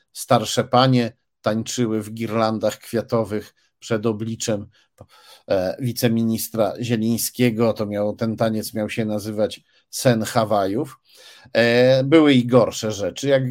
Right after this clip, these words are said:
Zieliński odpowiada za policję, pamiętamy, że policja, e, zabiła Igora Stachowiaka we Wrocławiu. Były znacznie gorsze rzeczy, a mimo to Zieliński bardzo długo pozostawał na stanowisku. Czytamy tutaj w artykule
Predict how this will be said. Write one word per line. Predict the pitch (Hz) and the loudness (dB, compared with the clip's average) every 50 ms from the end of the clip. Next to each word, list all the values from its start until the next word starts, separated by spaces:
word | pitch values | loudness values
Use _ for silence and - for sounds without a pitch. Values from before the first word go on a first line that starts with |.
| 131 127 | -2 -2
Zieliński | 123 117 127 135 131 135 139 131 131 - - | -2 0 2 2 2 2 0 -2 -4 -2 -2
odpowiada | 127 123 - - 123 117 117 113 | -2 -2 0 0 0 2 2 -2
za | 110 117 107 | -2 -2 -4
policję, | - - 117 113 113 110 107 - - 123 117 110 | -2 -2 -2 -2 -2 -4 -8 -6 -4 -2 -2 -2
pamiętamy, | - 107 107 107 107 104 98 104 107 107 104 | -2 -4 -6 -6 -6 -6 -6 -6 -6 -6 -6
że | 101 101 101 | -8 -8 -10
policja, | - - 107 101 95 87 - - 107 104 | -8 -8 -8 -8 -8 -10 -6 -2 0 0
e, | 104 104 104 101 - 113 120 107 107 110 107 107 110 117 131 - _ _ _ _ _ _ _ _ _ _ _ - | 0 0 0 -2 -2 -4 -4 -4 -2 -4 -4 -6 -8 -10 -14 -20 _ _ _ _ _ _ _ _ _ _ _ -8
zabiła | 135 - 123 117 120 117 117 117 117 113 110 107 110 _ _ _ _ _ | -2 0 0 0 0 0 0 2 2 2 2 0 -2 _ _ _ _ _
Igora | - 123 120 123 143 139 135 120 110 | -8 -2 4 8 8 8 8 8 4
Stachowiaka | - - 127 120 - - 127 117 120 120 113 - - 120 | 2 -2 -4 -2 0 0 0 2 2 0 0 2 0 0
we | 110 120 117 | 0 0 -2
Wrocławiu. | 110 120 120 113 - - - 117 110 104 101 101 113 123 131 131 - - - - - - _ - | -2 -2 -2 -4 -4 -4 -2 0 0 0 0 -2 -6 -8 -8 -8 -12 -20 -20 -20 -20 -18 _ -2
Były | 151 160 156 143 135 123 | 0 2 4 4 4 2
znacznie | 127 120 127 120 113 - - 110 113 | 2 2 0 0 -2 -4 -6 -6 -6
gorsze | 110 117 113 104 101 - 120 113 | -2 -2 -4 -4 -2 -4 -4 0
rzeczy, | 113 131 139 131 - 185 | 0 0 0 0 -2 -2
a | 175 151 | -2 0
mimo | 151 165 190 196 185 156 | -2 -2 0 2 2 2
to | 135 165 160 165 165 165 _ _ _ _ _ _ - - | 4 4 4 4 2 0 _ _ _ _ _ _ -12 -8
Zieliński | 110 113 147 151 156 160 160 151 135 131 - - 151 147 127 _ - | -2 -2 0 0 0 0 0 -2 -2 -4 -6 -6 -6 -6 -6 _ 2
bardzo | 127 139 143 151 151 131 120 131 | 6 6 6 6 6 2 0 -2
długo | 117 120 135 147 143 135 131 | -2 -2 -4 -2 2 0 0
pozostawał | 131 - 127 113 123 123 - - - 135 123 113 98 101 | 2 0 -2 -2 -2 -4 0 4 4 4 4 4 0 -2
na | 101 95 90 | -4 -6 -8
stanowisku. | - - 98 95 98 101 110 123 170 180 - - - 143 | -8 -8 -8 -6 -6 -6 -4 -4 -6 -8 -8 -6 -6 -6
Czytamy | 131 131 127 131 - 143 147 147 139 127 | -6 -6 -4 0 2 2 2 2 0 -2
tutaj | 131 131 123 - 113 113 104 | -4 -6 -4 -2 -2 -2 0
w | 113 | -2
artykule | 110 101 - - 117 - - - 143 135 117 104 98 | -4 -4 -6 -12 -14 -12 -6 -2 0 2 2 0 0